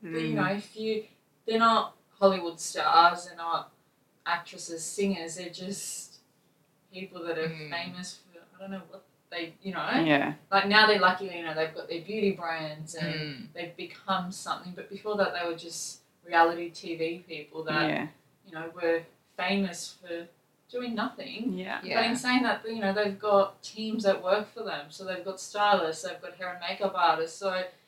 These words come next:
Speaker 1: kind of gives them the opportunity to become something as well.
Speaker 2: Hmm.
Speaker 3: Yeah.
Speaker 1: And I think they've started all of that, you know. I dress so many girls that sometimes I'm like, "I actually don't know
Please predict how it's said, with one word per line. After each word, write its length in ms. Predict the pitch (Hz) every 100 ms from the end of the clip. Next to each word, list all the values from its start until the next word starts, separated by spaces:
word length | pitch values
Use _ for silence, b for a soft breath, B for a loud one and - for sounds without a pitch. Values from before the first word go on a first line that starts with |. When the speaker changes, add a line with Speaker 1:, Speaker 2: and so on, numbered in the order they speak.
| B _
Speaker 1:
kind 200 | 220 214
of 80 | 196
gives 280 | 202 196 185
them 500 | 180 190 190 208 - _ _ _ _
the 80 | 202
opportunity 580 | 202 196 - 185 175 170
to 120 | 190
become 400 | 196 - 196 190
something 400 | 196 190 170 165
as 140 | 156
well. 400 | 151 135 208 254
Speaker 2:
Hmm. 320 | - 170 160 156
Speaker 3:
Yeah. 140 | - - -
Speaker 1:
And 460 | 196 196 190 190 190 202
I 60 |
think 160 | 214 220
they've 120 | 202
started 520 | - - 170 170 175 165
all 160 | 151 143
of 60 |
that, 280 | - - 180
you 60 | 165
know. 140 | 160
I 160 | 170 185
dress 340 | 196 190 190
so 400 | - - 208 196
many 220 | 190 185 170
girls 320 | 185 180 180
that 140 | 190
sometimes 420 | - 202 208 208 208
I'm 140 | 214
like, 160 | 208 208 b b b _ _
"I 120 | 494
actually 300 | - - 277
don't 240 | 240 269 254
know 320 | 262 262